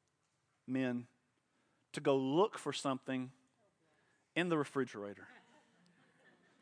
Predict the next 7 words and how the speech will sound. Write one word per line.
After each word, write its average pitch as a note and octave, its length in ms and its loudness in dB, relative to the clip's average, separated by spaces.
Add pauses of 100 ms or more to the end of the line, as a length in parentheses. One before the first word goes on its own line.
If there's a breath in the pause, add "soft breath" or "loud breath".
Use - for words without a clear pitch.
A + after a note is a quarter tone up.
(3500)
Rod, F3+ 240 12
I G3+ 100 12
know F3+ 220 10
what C#3 180 6
ketchup - 340 -4
looks G#2+ 220 -10
like. - 260 -20